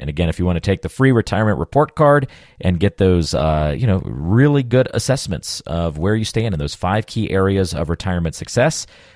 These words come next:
reach out again by calling eight seven oh, two seven five, four three oh four or contact Carrie another way through the different, uh, contact methods we have in the description for you in today's show.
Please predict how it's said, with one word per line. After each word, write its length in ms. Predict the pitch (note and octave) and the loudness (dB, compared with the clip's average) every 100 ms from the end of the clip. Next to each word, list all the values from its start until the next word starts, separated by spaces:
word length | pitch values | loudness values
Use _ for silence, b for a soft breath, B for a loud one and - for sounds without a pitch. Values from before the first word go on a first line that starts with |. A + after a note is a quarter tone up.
| B | B
reach 260 | - F#2 G2+ | -2 0 2
out 160 | F#2+ | 2
again 240 | F2 E2 E2 | 2 0 0
by 140 | D2+ | -2
calling 360 | - F2 E2 E2 | -2 -2 -2 -2
eight 180 | A#2 B2+ | -4 -2
seven 300 | - E2+ E2+ | -2 -2 0
oh, 160 | D#2 D2+ | -2 -2
two 180 | - | -4
seven 320 | C#3 A2+ E2+ D#2+ | -2 -2 -2 -4
five, 460 | E2 D2 C#2+ C#2+ | -4 -2 -4 -6
four 260 | - - G#2+ G2 | -12 -4 -2 -2
three 260 | - F2+ D#2 | -4 -2 -2
oh 80 | D2 | -2
four 340 | - D3 F#3+ B B B B | -2 -2 -4 B B B B
or 140 | A2+ | -4
contact 560 | - G#2 G2+ G2+ F#2 - - - | 0 -2 0 0 -2 -8 -20 -20
Carrie 340 | - G2 F2+ F2 | -4 0 0 -2
another 240 | E2+ E2 D2+ | -2 -2 -2
way 160 | D2+ | -4
through 240 | - D#2+ D2+ | -4 -4 -4
the 100 | D2+ | -4
different, 400 | E2 D#2 C2+ E2+ | -6 -6 -6 -4
uh, 220 | D2+ D2 | -4 -4
contact 360 | - G2 F2 D#2 | -6 -4 -4 -4
methods 280 | E2 D#2 D2+ | -6 -6 -6
we 100 | D#2 | -4
have 180 | D2+ | -4
in 100 | - | -4
the 80 | E2+ | -6
description 500 | C#2+ - G2 - E2 | -6 -4 -6 -6 -10
for 300 | C#2+ - D2 | -10 -8 -8
you 100 | C2+ - | -8 -8
in 160 | D2+ | -8
today's 400 | C#2 - B1+ C2 C#2+ | -6 -8 -8 -10 -12
show. 320 | - C2+ D2+ | -10 -8 -10